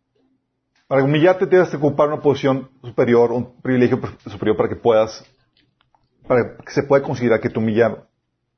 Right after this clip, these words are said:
o que te humillaste. ¿Sale? Esto es importante, chicos, porque el mérito que tiene lo que vamos a ver ahorita, tienes que tener algo que estás dispuesto a sacrificar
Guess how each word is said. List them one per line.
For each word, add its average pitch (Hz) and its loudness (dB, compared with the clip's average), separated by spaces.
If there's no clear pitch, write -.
o 123 -10
que - -6
te - -4
humillaste. 110 -2
¿Sale? 123 -2
Esto - -10
es 160 0
importante, 151 0
chicos, 143 -2
porque 123 0
el 147 2
mérito 185 0
que 170 -2
tiene 127 0
lo 107 0
que 120 -6
vamos 131 0
a 135 2
ver 127 6
ahorita, 120 0
tienes 165 4
que 208 0
tener 175 0
algo 170 2
que 160 -6
estás 160 2
dispuesto 139 -4
a - -10
sacrificar 123 -4